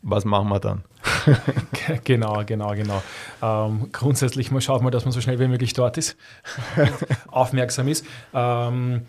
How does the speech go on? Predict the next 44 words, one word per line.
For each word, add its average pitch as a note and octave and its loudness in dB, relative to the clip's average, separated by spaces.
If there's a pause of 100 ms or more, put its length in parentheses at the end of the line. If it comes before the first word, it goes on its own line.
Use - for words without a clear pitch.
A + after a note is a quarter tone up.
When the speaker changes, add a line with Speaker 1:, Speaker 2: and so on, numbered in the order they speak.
(240)
Speaker 2:
und, A#2+ 2
äh, A2 0
dann A#2 0
gibt's A2 -2
ein A2+ 0
paar, A2+ 0
äh, A#2+ -8
kurze B2 0
Schnellchecks. A#2 -2 (360)
Ähm, G#2 -2
jetzt G#2 -2
so A2+ -2
im, A2 -2
im A#2+ -2
Sinne A2+ 0
des A#2 -2
Sprunggelenks, A#2 2 (320)
ähm, G#2+ -2 (360)
äh, A2 0
wie A2+ -2
sieht A2+ -4
der A#2+ -2
Knochen A#2 2
aus, A2+ 0 (240)
äh, A2+ 0 (540)
wie A#2+ 2
sieht A2+ 0
das A#2 -2
Gelenk A2 0
aus, A2+ 2 (220)
ähm, G#2 -2
was G#2 -4
macht G#2+ -2
die A#2 -6
Kapsel, A2 -2 (220)
ähm, G#2+ -2
sind - -2
die A2+ -2
Bänder A2 0
stabil, A2+ -2
also A2 0
ein G#2+ 0
paar G#2+ 0
Griffe, A#2 0